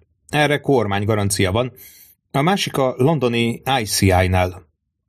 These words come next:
Mindkettő öt éves futamidejű kölcsön, kötött fizetési határidőkkel,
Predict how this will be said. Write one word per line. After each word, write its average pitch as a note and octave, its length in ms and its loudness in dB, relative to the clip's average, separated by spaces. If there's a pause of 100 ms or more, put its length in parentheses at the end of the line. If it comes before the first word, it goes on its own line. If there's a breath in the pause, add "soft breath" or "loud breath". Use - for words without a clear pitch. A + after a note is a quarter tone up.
(140)
Mindkettő B2 540 0
öt A#2+ 200 0
éves G2+ 240 0
futamidejű G#2 720 0
kölcsön, A#2 480 -2 (720 loud breath)
kötött A2+ 380 -2
fizetési G#2 540 0
határidőkkel, G#2 760 0